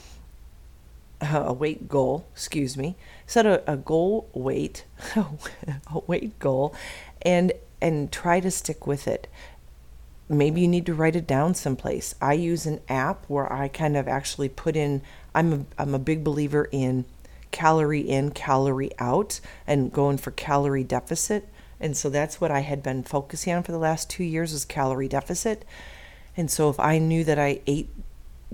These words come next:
this many calories, then I'd better get out and hike or walk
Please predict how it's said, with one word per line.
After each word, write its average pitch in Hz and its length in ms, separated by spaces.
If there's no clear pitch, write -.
this 151 500
many 147 360
calories, 143 760
then 139 120
I'd 156 220
better 143 180
get 139 320
out 135 420
and 135 380
hike - 600
or 135 260
walk 127 580